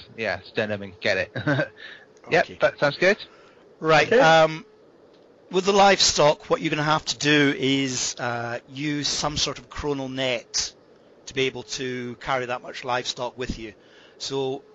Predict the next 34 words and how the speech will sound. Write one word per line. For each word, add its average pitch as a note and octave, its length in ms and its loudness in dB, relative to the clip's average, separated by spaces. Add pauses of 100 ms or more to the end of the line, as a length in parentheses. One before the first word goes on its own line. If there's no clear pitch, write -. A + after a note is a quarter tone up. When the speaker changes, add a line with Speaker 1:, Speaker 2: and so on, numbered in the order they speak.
(120)
Speaker 1:
Yeah. A2 160 -2 (520)
Speaker 2:
basically, D3+ 800 -6 (460)
um, C3 480 -4 (340)
two F#3 180 0
of F3 80 0
you D3 140 -2
are B2+ 40 -6
gonna C#3 140 -8
have C#3 240 -4
to B2+ 100 -10
pair D3+ 280 0
up C#3 140 -4 (720)
between D3+ 340 -10
you C3+ 100 -8
two, C3 440 -8 (120)
carry D3+ 240 -2
the C#3 80 -8
livestock, C3 580 -4 (840)
uh, A#2+ 340 -12 (220)
in C3+ 140 -10
an C3+ 80 -10
overflow C#3 840 -10
of C3 140 -10
your C3 260 -10
autocrons. A#2 800 -10 (640)
That D3 200 -6
will C#3+ 80 -6
Speaker 1:
Yeah. C#3 100 2
Speaker 2:
then C#3 160 -6
drag C3+ 240 -2
them B2+ 120 -16
back C3+ 260 -6
to B2+ 180 -10
the, B2 220 -14